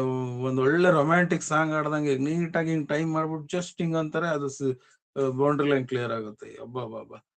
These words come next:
ಶ್ರುತಿ ಮಂದನ ಬ್ಯಾಟಿಂಗ್ ನೋಡೋದೇ, ಅದೇ ಸೆಂಚುರಿ ಮಿಸ್ ಆಗಿತ್ತು ಅನ್ನೋದೊಂದ್ ಬೇಜಾರು. ಸೆಂಚುರಿ ಮಿಸ್ ಆಯ್ತೇನೋ ಅನ್ನೋದೊಂದ್ ಬೇಜಾರು. ಯಾಕೆಂತಂದ್ರೆ almost ನೈಂಟಿ ಸಿಕ್ಸ್ ಅಲ್ಲಿ ಅದನ್ನು ಕೂಡ ಪ್ರಾಪರ್ ಆಗಿ ಹಿಂಗ್ ಕಟ್ ಮಾಡಿದ್ರು. ಆ, ಆ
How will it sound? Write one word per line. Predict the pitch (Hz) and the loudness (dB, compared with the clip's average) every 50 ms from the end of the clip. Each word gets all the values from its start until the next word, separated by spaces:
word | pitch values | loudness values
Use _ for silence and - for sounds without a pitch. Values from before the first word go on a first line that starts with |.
| _ _ _ - | _ _ _ -8
ಶ್ರುತಿ | 151 143 143 165 | -6 -4 0 2
ಮಂದನ | 160 160 160 160 156 156 151 | 2 4 4 4 4 4 2
ಬ್ಯಾಟಿಂಗ್ | 143 135 131 131 131 139 139 139 | 2 2 2 2 2 2 2 2
ನೋಡೋದೇ, | 135 135 131 127 123 131 | 2 2 2 0 0 2
ಅದೇ | 135 135 139 160 175 160 | 2 2 2 2 0 0
ಸೆಂಚುರಿ | 143 - 156 160 156 - 175 165 170 | 0 0 0 0 0 0 0 0 2
ಮಿಸ್ | 160 156 156 156 - - | 2 2 0 0 0 0
ಆಗಿತ್ತು | 156 151 143 147 - _ _ _ 175 175 175 - | 0 -2 -2 -4 -10 _ _ _ 2 2 2 2
ಅನ್ನೋದೊಂದ್ | - 147 139 147 147 143 147 143 147 135 | 2 0 0 0 0 0 0 0 0 0
ಬೇಜಾರು. | 131 127 127 127 98 101 - - _ _ _ _ _ _ _ _ _ _ _ _ _ _ _ _ _ _ _ _ _ _ _ _ _ - | 0 0 0 0 -2 -4 -6 -12 _ _ _ _ _ _ _ _ _ _ _ _ _ _ _ _ _ _ _ _ _ _ _ _ _ -4
ಸೆಂಚುರಿ | 139 139 143 160 156 165 175 170 170 | -2 0 0 0 0 0 0 2 2
ಮಿಸ್ | 170 165 156 - - | 2 0 0 0 0
ಆಯ್ತೇನೋ | 175 165 160 156 160 160 160 160 160 | 0 0 0 -2 -2 0 0 2 2
ಅನ್ನೋದೊಂದ್ | 160 156 156 147 147 151 160 156 | 2 2 2 2 2 0 0 0
ಬೇಜಾರು. | 135 127 123 123 127 123 110 113 - - _ _ _ _ _ _ _ _ _ 151 | 0 0 0 0 -2 -2 -4 -6 -12 -16 _ _ _ _ _ _ _ _ _ -6
ಯಾಕೆಂತಂದ್ರೆ | 143 156 160 156 147 160 156 151 151 156 | -4 -2 -2 -2 -2 -2 -2 0 0 0
almost | - 123 135 151 160 156 139 143 | 0 0 0 -2 -2 -2 0 0
ನೈಂಟಿ | 139 151 156 151 165 | 2 2 2 0 -2
ಸಿಕ್ಸ್ | - - 143 135 - - 175 | -6 -6 -8 -8 -6 -4 -2
ಅಲ್ಲಿ | 156 131 120 110 113 120 127 135 - _ _ _ _ _ _ _ _ _ _ - | -2 -2 -2 -4 -6 -8 -8 -10 -12 _ _ _ _ _ _ _ _ _ _ -4
ಅದನ್ನು | 120 139 165 175 185 | -2 0 0 0 0
ಕೂಡ | 170 175 175 165 | 0 0 0 0
ಪ್ರಾಪರ್ | 147 - 143 147 151 151 - 175 175 180 | -2 -2 -2 -2 -2 0 0 2 4 4
ಆಗಿ | 180 175 175 | 4 4 2
ಹಿಂಗ್ | 165 151 | 0 0
ಕಟ್ | - 139 135 131 - | -2 -2 -2 -2 0
ಮಾಡಿದ್ರು. | 156 151 151 147 139 131 131 131 | 2 2 4 4 2 0 0 -2
ಆ, | 131 131 | -2 -2
ಆ | 131 127 131 139 139 135 | -4 -4 -6 -4 -4 -2